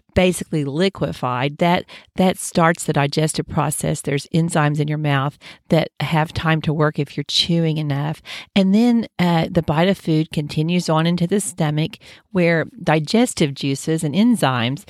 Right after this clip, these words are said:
continue the work. But the real work of breaking down the food takes place in the intestines.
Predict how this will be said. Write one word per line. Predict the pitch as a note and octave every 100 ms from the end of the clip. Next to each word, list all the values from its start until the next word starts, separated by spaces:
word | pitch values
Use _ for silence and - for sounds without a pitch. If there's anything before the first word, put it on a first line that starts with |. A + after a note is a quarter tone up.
| - -
continue | F#3 E3 F3 E3
the | D3
work. | C#3+ C3+ A2+ - - - -
But | - G3+ - - - -
the | F#3
real | D#3+ G#3 B3+ C#4
work | G3+ E3 D#3+
of | - -
breaking | E3+ D3+ E3 D3+
down | C#3+ C3+
the | C3+
food | - D3 D3 D#3
takes | - E3
place | - C#3+ C#3+
in | C#3+
the | C3
intestines. | C#3 - A#3+ - - F#2+